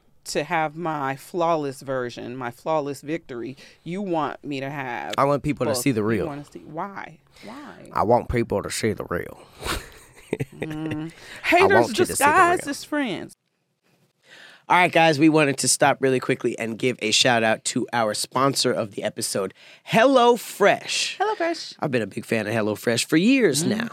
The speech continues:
Speaker 1: mm.
Speaker 2: but it's time to make the Threadheads a fan.
Speaker 1: Okay.
Speaker 2: All right, with HelloFresh, you get farm fresh, pre-portioned ingredients and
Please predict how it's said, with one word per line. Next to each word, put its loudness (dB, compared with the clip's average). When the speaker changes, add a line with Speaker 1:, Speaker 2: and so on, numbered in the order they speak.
Speaker 1:
mm. -4
Speaker 2:
but -2
it's -6
time 2
to 0
make -2
the -10
Threadheads -4
a -8
fan. -6
Speaker 1:
Okay. -6
Speaker 2:
All -12
right, 6
with 0
HelloFresh, 6
you 4
get 4
farm 4
fresh, 2
pre-portioned 4
ingredients 2
and 6